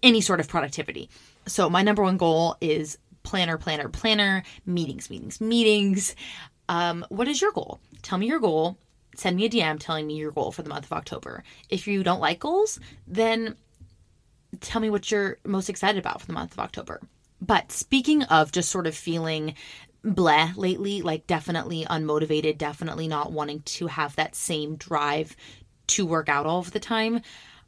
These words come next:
that's actually been a topic that I've been wanting to focus on for quite some time, and I apologize for my delay on it. But really, I think that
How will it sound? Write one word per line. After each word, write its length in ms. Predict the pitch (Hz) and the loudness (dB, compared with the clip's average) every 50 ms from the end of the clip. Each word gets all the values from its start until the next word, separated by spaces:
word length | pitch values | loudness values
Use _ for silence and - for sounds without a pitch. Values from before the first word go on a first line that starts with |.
| _ _ _ _ _ _ - - _ | _ _ _ _ _ _ -20 -8 _
that's 180 | - 214 233 - | 2 2 4 4
actually 280 | 294 311 - - 339 226 | 2 0 2 2 2 4
been 240 | 196 175 175 170 - | 4 2 2 2 0
a 80 | 180 | -2
topic 460 | 170 - - 175 160 160 - 160 - - | -2 0 -2 -2 -2 -2 -4 -8 -8 -6
that 100 | 165 151 | -4 -2
I've 180 | 156 156 147 | -2 -2 -2
been 260 | 147 151 151 151 - - _ | -4 -6 -6 -6 -10 -12 _
wanting 520 | - 156 156 160 156 160 160 160 160 151 | -14 -8 -4 -2 0 0 0 -2 -4 -4
to 180 | 143 - - 165 | -6 -8 -10 -10
focus 420 | 143 - 160 147 143 156 160 156 - | -6 -2 -2 -2 0 -2 -4 -6 -6
on 320 | 147 147 147 - 143 147 - - - - - - _ _ | -6 -6 -6 -6 -8 -10 -12 -16 -20 -20 -20 -20 _ _
for 140 | _ 214 208 | _ -2 -2
quite 280 | - - 196 170 - - | 2 2 2 2 2 0
some 180 | 175 156 156 | -4 -4 -4
time, 360 | 147 - 170 147 143 143 143 - | -4 -4 -2 -2 -2 -2 -4 -6
and 260 | 165 156 165 - - - | -8 -6 -6 -8 -8 -6
I 60 | 165 | -8
apologize 600 | 160 160 - - 247 247 240 - - - 170 - | -8 -8 -6 -2 -2 0 0 0 -2 -4 -4 -6
for 120 | - 175 156 | -6 -6 -6
my 140 | 147 147 156 | -6 -6 -6
delay 300 | 147 143 147 151 160 151 | -4 -2 -2 0 0 -2
on 220 | 143 - - - | -2 -4 -8 -8
it. 140 | - - - _ _ - 170 - | -12 -14 -16 _ _ -16 -16 -4
But 260 | _ 180 175 - - - _ _ - - - - _ _ _ _ _ _ _ _ _ | _ 2 2 2 0 -4 _ _ -20 -20 -20 -20 _ _ _ _ _ _ _ _ _
really, 600 | - 214 196 226 277 311 339 415 415 370 285 - - _ | -6 -2 2 4 4 6 6 6 6 6 2 0 -4 _
I 300 | - - 170 180 185 180 | -2 2 4 4 4 2
think 440 | 160 - - 165 151 147 147 - - | 0 0 -2 -2 -2 -2 -6 -8 -2
that 280 | - 160 147 151 147 | 0 0 0 0 -2